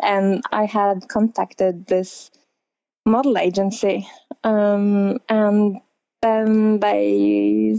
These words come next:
told me I could come and do a test shoot, which I did. And the next year, I think I contacted them again, and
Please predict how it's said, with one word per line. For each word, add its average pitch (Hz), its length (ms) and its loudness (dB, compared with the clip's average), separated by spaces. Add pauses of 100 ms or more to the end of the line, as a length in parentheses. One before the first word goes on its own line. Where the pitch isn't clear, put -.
(200)
told 233 240 2
me 214 100 2
I 208 100 0
could 220 160 -4
come 254 240 0
and 220 100 0
do 220 120 0
a 226 40 0
test 269 300 -4
shoot, - 420 -6 (800)
which 226 220 -2
I 208 60 0
did. 196 380 0 (280)
And 202 440 0 (920)
the 208 360 0
next 220 480 -2
year, 220 320 0
I 190 120 -2
think 190 420 -2
I 190 280 0 (200)
contacted 196 760 -4
them 180 200 0
again, 202 600 -2
and 196 680 2